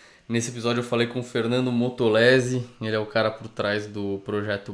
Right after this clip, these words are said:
Praia Bitcoin. Pra quem não sabe, o projeto Praia Bitcoin é basicamente um, uma construção de uma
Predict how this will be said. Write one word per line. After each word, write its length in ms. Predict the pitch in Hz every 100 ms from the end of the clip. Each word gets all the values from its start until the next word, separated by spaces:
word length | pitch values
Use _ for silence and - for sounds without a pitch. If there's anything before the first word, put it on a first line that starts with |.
| - -
Praia 280 | 104 107
Bitcoin. 560 | 101 101 - - 107 117 117 _ - - - - _ -
Pra 120 | 104
quem 120 | 113
não 80 | 107
sabe, 200 | - 110
o 80 | 107
projeto 300 | 110 107 -
Praia 220 | 113 107
Bitcoin 600 | 104 - - 110 107 104 - _ -
é 160 | 107 107
basicamente 680 | 110 107 107 110 110 113
um, 400 | 117 110 104 101 - - _ _ -
uma 760 | 110 107 101 98 98 98 104 113 - _ -
construção 680 | 127 127 - 113 - 127 120
de 60 |
uma 360 | 120 113 107